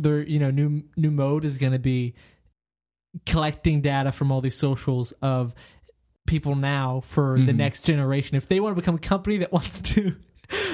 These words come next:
Speaker 1: be the forefront
Speaker 2: That's
Speaker 1: for,
Speaker 2: crazy.
Speaker 1: you know, every new grandkid
Speaker 2: But
Speaker 1: that wants to look up us.
Speaker 2: it definitely makes things a lot easier.
Speaker 1: Yeah.
Speaker 2: I mean, like, as far as finding your family members, I mean, obviously there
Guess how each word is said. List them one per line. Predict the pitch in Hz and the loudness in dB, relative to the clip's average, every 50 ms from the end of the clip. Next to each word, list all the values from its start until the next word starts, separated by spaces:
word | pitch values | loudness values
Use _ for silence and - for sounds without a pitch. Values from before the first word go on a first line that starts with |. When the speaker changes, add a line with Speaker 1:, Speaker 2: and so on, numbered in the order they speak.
| - | -2
Speaker 1:
be | - 196 196 | -2 0 0
the | 175 160 | -2 0
forefront | - - 175 180 190 185 - - 180 170 170 - | 0 0 0 0 0 -2 -2 0 0 0 0 0
Speaker 2:
That's | 123 127 127 180 | -2 0 0 2
Speaker 1:
for, | 170 165 | 2 2
Speaker 2:
crazy. | 156 107 104 104 101 98 90 85 | 2 2 2 0 -2 -2 -2 0
Speaker 1:
you | - 175 | 2 2
know, | 165 156 151 - | 2 2 0 -2
every | - 165 160 160 165 165 170 165 | -2 -2 -2 0 0 0 2 2
new | 160 160 156 160 160 | 2 2 2 0 0
grandkid | 151 151 156 151 151 160 156 - - 113 | 0 0 0 0 0 0 0 0 2 4
Speaker 2:
But | 120 135 151 | 4 4 4
Speaker 1:
that | 175 | 4
wants | 151 147 - | 2 0 0
to | 156 | 0
look | 143 147 - | -2 0 0
up | 160 147 147 - - | 0 -2 -2 -2 -2
us. | 143 143 156 147 - - - - - | -2 -2 -2 -4 -6 -10 -12 -2 0
Speaker 2:
it | 151 143 127 | 0 2 4
definitely | 147 143 151 - 190 190 196 180 | 2 2 2 2 0 0 0 2
makes | 160 147 139 - | 0 0 0 0
things | - 151 143 135 120 | 0 0 0 2 2
a | 120 | 0
lot | 120 117 110 | 0 2 2
easier. | 107 120 151 143 113 107 101 104 - - _ _ | 2 2 0 0 0 -2 -2 -4 -6 -10 _ _
Speaker 1:
Yeah. | - 131 120 110 104 - _ _ - - | -2 -2 -2 -2 -4 -8 _ _ -2 2
Speaker 2:
I | |
mean, | 135 131 127 | 2 2 4
like, | 127 123 117 - 135 | 2 0 0 -2 -2
as | 127 107 | -2 0
far | - - 127 123 | 2 2 2 2
as | 120 117 - | 2 -2 -2
finding | - 131 120 120 120 120 117 117 113 110 110 107 - _ _ _ _ _ _ _ - | 0 0 2 2 2 2 0 0 0 0 -2 -4 -6 _ _ _ _ _ _ _ -2
your | 117 110 117 120 123 | 0 2 2 2 0
family | 123 - 127 120 113 113 120 123 131 | 0 0 0 2 2 2 2 0 0
members, | 143 147 151 160 170 175 160 - - - - - - | 0 0 0 0 0 0 -2 -6 -14 -20 -20 -8 -4
I | 135 | -2
mean, | 135 131 | 0 0
obviously | 123 131 135 135 135 - - 143 131 120 | 2 2 0 0 0 0 0 0 2 2
there | 127 123 | 2 2